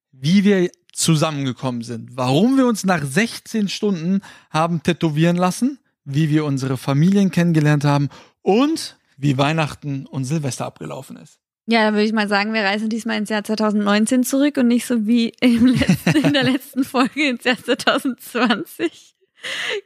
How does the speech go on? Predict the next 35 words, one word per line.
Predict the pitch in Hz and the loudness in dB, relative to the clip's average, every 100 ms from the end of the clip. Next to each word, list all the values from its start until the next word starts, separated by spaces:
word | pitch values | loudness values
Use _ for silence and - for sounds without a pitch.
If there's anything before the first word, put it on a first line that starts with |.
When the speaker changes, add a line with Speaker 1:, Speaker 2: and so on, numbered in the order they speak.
| 466 339 | -2 -2
Speaker 2:
Und | 302 | -2
zwar | - 302 285 294 | 0 0 0 -2
zum | 302 277 285 | -6 -6 -6
zweiten | - 294 311 277 370 | -4 0 0 -2 -16
zwölften | - 247 247 294 - _ 302 339 415 _ | -6 0 2 0 -4 _ -10 -10 -14 _
zweitausendneunzehn. | - 277 254 254 247 226 220 - 247 320 - - - | -8 -2 0 0 0 0 0 -2 -2 -2 -10 -20 -4
Da | 247 | 0
bin | 277 | 0
ich | 370 269 | 0 -2
nach | 247 | -2
Fulda | - 294 277 196 | 0 2 2 0
gefahren. | 202 - 202 226 269 | -2 -4 -2 -2 -4
Ich | 214 226 | -6 -8
kam, | - 240 226 233 226 | -4 -2 0 -2 -6
äh, | - 226 | -4 -4
von | 220 220 | -4 -4
einem | 208 214 | -4 -2
Arzttermin | 208 208 - 262 254 | -4 -6 -2 0 0
von | 254 214 208 | 0 -4 -4
Karlsruhe. | 190 175 - 269 302 330 - - | -2 -2 -4 -2 0 -2 -12 -16
Ich | - | -4
war | 226 | 0
nämlich | 233 226 | 0 0
immer | 233 269 | 2 4
noch | 269 | 2
nicht | 240 240 | 0 -2
ganz | 233 240 - | -2 -2 -2
so | |
fit, | 262 302 311 247 | -2 -2 -2 -2
hab | - | -2
mich | 214 | -2
da | 233 | -2
nochmal | 214 202 220 - | 0 0 0 0
abchecken | - - 262 262 269 | -2 -2 -2 0 -2
lassen | 269 - 330 | -2 -4 -6